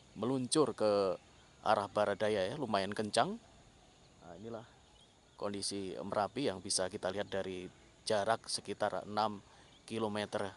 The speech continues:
dari puncak Merapi. Ya, statusnya masih siaga dan seperti ini, ya, yang terjadi guguran-guguran lava, ya. Aman kondisinya, saudaraku.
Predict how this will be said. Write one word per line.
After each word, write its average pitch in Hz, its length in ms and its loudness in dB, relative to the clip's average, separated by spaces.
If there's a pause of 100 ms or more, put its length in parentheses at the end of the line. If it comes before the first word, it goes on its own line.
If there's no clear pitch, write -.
dari 98 240 -2
puncak 98 320 -4
Merapi. 95 400 -2 (560)
Ya, 120 160 4 (160)
statusnya 143 480 2
masih 135 240 2
siaga 117 560 4
dan 101 320 0 (240)
seperti 131 400 -6
ini, 156 160 -6 (1040)
ya, 110 160 -8 (220)
yang 117 160 -12
terjadi 127 400 -6
guguran-guguran 117 880 2
lava, 101 400 6
ya. 87 80 -6 (1040)
Aman 107 400 0
kondisinya, 104 560 -4 (240)
saudaraku. 101 480 0